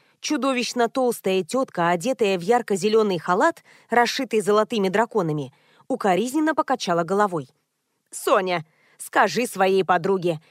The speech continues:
если она хочет выйти замуж, ей нужно отнестись к делу со всей серьезностью". "Танечка", моментально подхватила менее полная,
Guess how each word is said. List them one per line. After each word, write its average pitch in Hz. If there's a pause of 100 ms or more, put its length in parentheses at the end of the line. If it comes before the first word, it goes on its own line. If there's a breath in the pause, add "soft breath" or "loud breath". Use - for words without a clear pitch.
(140 soft breath)
если 269
она 214
хочет 208
выйти 196
замуж, 190 (260 soft breath)
ей 254
нужно 220
отнестись 208
к 156
делу 202
со 302
всей 202
серьезностью". 180 (960)
"Танечка", 220 (440 soft breath)
моментально 220
подхватила 196
менее 190
полная, 208